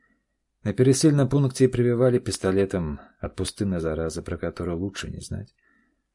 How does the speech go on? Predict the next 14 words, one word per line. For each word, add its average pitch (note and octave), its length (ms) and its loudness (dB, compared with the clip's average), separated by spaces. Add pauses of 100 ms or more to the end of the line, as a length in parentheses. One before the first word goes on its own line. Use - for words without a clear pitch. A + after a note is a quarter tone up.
(140)
По G2 100 -4
совету B2+ 400 4
бывалого B2 460 6
товарища A#2+ 680 2
вложил A2+ 400 2
в G#2 60 -2
заграничный A2 520 -2
паспорт - 540 -8
три G#2+ 120 -2
рубля G#2+ 440 0
и F#2 180 -4
просто A2 380 -6
получил G2 400 -4
штамп, - 480 -8